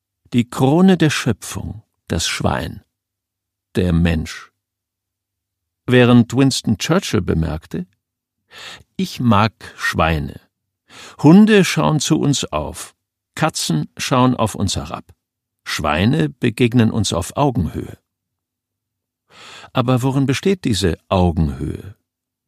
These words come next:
Dass wir Schweine ihrerseits auf Augenhöhe behandeln, kann ja nicht behauptet werden.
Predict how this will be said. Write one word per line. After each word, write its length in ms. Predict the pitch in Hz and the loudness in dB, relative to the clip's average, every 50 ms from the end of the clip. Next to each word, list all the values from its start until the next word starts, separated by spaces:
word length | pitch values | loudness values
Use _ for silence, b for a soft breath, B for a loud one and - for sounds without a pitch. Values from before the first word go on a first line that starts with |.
| _ B B B B B B | _ B B B B B B
Dass 180 | - 117 - | -6 -4 0
wir 120 | 127 117 101 | 0 0 0
Schweine 380 | - - 123 123 135 147 147 | 2 2 2 4 4 4 4
ihrerseits 840 | 127 - 160 190 208 180 127 104 92 98 92 95 113 120 - - - | 4 2 2 2 2 2 2 2 2 2 2 2 0 -2 -4 -6 -6
auf 300 | - 110 107 95 - - - - | -6 -6 -6 -6 -6 -10 -8 -4
Augenhöhe 580 | 113 117 123 131 147 131 117 120 135 139 139 | -4 -2 -2 0 0 0 2 2 0 0 -2
behandeln, 680 | 131 - 135 123 123 131 131 143 143 156 151 147 139 127 | -2 -2 -4 -2 -2 0 0 0 0 0 -2 -2 -2 -4
kann 160 | - 139 135 | -6 -8 -6
ja 100 | 143 143 | -2 0
nicht 300 | 143 143 117 - - _ | 4 4 4 2 0 _
behauptet 460 | - 87 85 85 87 - - 95 - | -4 -2 -2 -2 -2 -2 -4 -4 -2
werden. 240 | 95 92 92 90 87 | 0 0 2 2 2